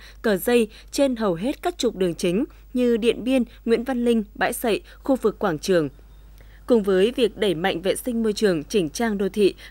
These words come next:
công tác phối hợp giữ gìn và đảm bảo an ninh trật tự đô thị cũng đang được thành phố triển khai nhằm đảm bảo cho việc tổ chức lễ meeting kỷ niệm một trăm tám mươi lăm năm thành lập tỉnh,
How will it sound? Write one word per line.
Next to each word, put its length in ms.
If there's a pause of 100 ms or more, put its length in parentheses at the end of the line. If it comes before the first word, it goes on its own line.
công 160
tác 240
phối 120
hợp 160
giữ 180
gìn 240
và 100
đảm 140
bảo 120
an 220
ninh 140
trật 200
tự 140
đô 140
thị 260 (260)
cũng 260
đang 160
được 100
thành 200
phố 260
triển 220
khai 340 (200)
nhằm 240
đảm 160
bảo 180
cho 160
việc 240
tổ 140
chức 300
lễ 120
meeting 380
kỷ 140
niệm 200 (260)
một 80
trăm 280
tám 160
mươi 120
lăm 180
năm 240
thành 180
lập 160
tỉnh, 200